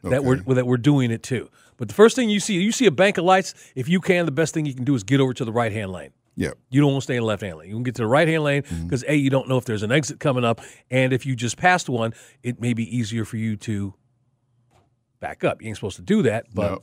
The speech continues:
Speaker 2: No, no,
Speaker 1: I'm,
Speaker 2: no, no.
Speaker 1: you know, no, don't do that unless you be smooth about it. And so I got off and weaved through West End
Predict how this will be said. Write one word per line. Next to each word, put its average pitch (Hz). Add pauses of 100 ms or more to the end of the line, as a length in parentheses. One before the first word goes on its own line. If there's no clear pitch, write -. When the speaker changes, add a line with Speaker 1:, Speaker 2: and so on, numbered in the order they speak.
(160)
Speaker 2:
No, 82
no, -
Speaker 1:
I'm, 113
Speaker 2:
no, 92
no. 110
Speaker 1:
you 131
know, 113
no, 120
don't 131
do 185
that 127 (440)
unless 120
you 123
be 107
smooth 156
about 76
it. - (320)
And 143
so 143 (200)
I 165
got 156
off 165 (220)
and 131
weaved 185
through 156
West 147
End 73